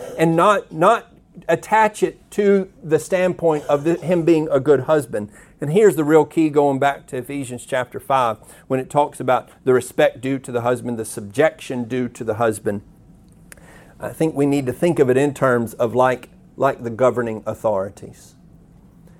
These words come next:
It's not that you show it to him if he earns it. Now, it'll be easier if he earns it.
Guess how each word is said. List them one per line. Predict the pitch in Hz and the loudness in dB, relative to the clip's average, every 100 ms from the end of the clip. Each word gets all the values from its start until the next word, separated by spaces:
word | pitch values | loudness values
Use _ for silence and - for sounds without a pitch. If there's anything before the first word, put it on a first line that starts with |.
| _ - | _ -10
It's | 131 - | -8 -6
not | 156 180 185 123 - | -2 2 2 2 -2
that | 123 | -8
you | 127 139 | -6 -6
show | - 170 160 | 0 2 4
it | 131 | 0
to | - 127 | -4 -6
him | 117 113 113 | -4 -6 -6
if | 127 131 | -6 -8
he | 135 110 | -8 -8
earns | 120 113 98 82 | -4 -4 -6 -12
it. | - - - - | -14 -18 -20 -14
Now, | - 135 | -2 2
it'll | 165 | 2
be | 120 190 | 2 -2
easier | 220 127 85 - - _ - | -2 -2 -6 -14 -18 _ -14
if | - 110 | -8 -8
he | 98 | -8
earns | 92 98 | -10 -12
it. | - | -18